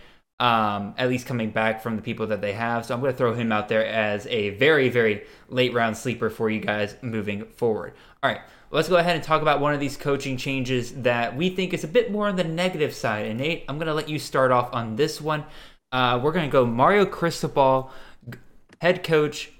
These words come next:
formerly at Oregon, now at the U, Miami.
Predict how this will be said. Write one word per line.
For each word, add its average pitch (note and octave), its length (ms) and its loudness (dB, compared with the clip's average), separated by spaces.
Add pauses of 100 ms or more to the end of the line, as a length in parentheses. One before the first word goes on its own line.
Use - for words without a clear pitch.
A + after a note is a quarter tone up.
formerly F#3+ 480 4
at C#3+ 240 2
Oregon, C3+ 480 2
now D3 420 4
at C3 440 -2 (100)
the A#2 180 -4
U, F3 580 2
Miami. D3+ 760 0